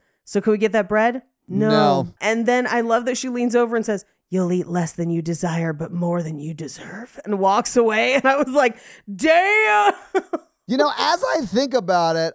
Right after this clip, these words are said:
Speaker 2: I do think people who have been in food service for a long period of time, if you tell them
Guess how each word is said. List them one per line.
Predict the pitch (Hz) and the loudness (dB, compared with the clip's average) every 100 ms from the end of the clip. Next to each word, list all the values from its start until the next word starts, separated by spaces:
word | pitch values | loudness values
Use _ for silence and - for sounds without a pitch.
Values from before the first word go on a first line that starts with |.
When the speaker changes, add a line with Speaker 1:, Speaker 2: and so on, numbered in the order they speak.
| _ | _
Speaker 2:
I | 202 269 | -2 -2
do | 277 151 151 220 269 | -2 -6 0 2 2
think | 175 208 226 196 - | -2 0 0 -2 -6
people | 196 208 202 | -6 -4 -2
who | 185 196 | -2 0
have | 175 135 | 0 0
been | 151 165 | -4 -4
in | 165 165 | -4 -6
food | - 151 160 156 | -6 -2 -2 -2
service | 180 185 185 190 | -2 -2 -2 -6
for | - 180 | -4 -2
a | 160 | 0
long | 147 160 170 | 0 -2 -4
period | 156 180 180 170 | -4 -4 -2 -4
of | 147 | -4
time, | 156 160 180 208 190 | -2 -2 -2 -6 -4
if | 196 202 | 0 0
you | 175 220 | 0 -4
tell | - 196 196 165 | 0 2 2 2
them | 156 147 139 139 | 0 0 -2 -6